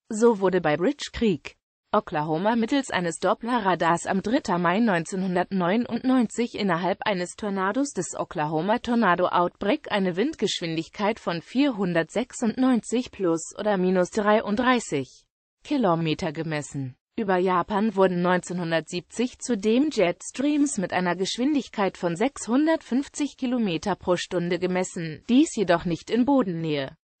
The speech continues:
sondern in der freien Atmosphäre. Noch höhere Windgeschwindigkeiten wurden auf dem Mars, Jupiter und insbesondere auf Neptun beobachtet.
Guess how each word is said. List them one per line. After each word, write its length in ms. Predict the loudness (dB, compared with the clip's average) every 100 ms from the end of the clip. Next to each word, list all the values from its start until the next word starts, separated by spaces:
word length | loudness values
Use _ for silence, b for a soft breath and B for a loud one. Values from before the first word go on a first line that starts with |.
| -8
sondern 440 | -2 0 0 -2
in 160 | 0 2
der 160 | 2
freien 380 | 2 4 4 4
Atmosphäre. 840 | 0 -2 -4 -4 0 2 2 2 0
Noch 200 | -4 -2
höhere 420 | 2 2 2 0
Windgeschwindigkeiten 1300 | 0 -2 -2 -4 -2 -4 -4 -6 -4 -4 -2 -2 0
wurden 300 | 0 0 -2
auf 200 | -6 -4
dem 240 | -2 -2
Mars, 520 | 0 -2 -2 -6 -14 -4
Jupiter 680 | -2 -2 -4 -4 -2 -2 -2
und 160 | -2
insbesondere 960 | 0 0 0 -4 0 0 2 0 0 0
auf 160 | 0
Neptun 480 | 0 -2 -4 -6 0
beobachtet. 880 | 0 2 0 0 -4 -4 -6 -6 -20